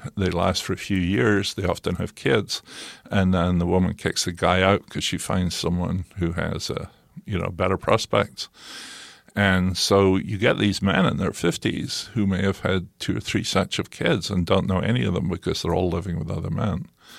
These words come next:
Um, you know, so family life is really coming apart.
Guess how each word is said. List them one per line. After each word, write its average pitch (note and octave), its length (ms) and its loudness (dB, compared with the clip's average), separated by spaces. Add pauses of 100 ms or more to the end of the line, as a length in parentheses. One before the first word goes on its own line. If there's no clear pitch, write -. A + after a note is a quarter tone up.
(520)
Um, E2+ 640 -2 (600)
you A2 100 2
know, G2 160 2
so G2 380 4 (140)
family B2+ 460 2
life F2+ 360 0
is F#2 200 -4
really E2 460 -4
coming F2 320 -2
apart. G2 440 2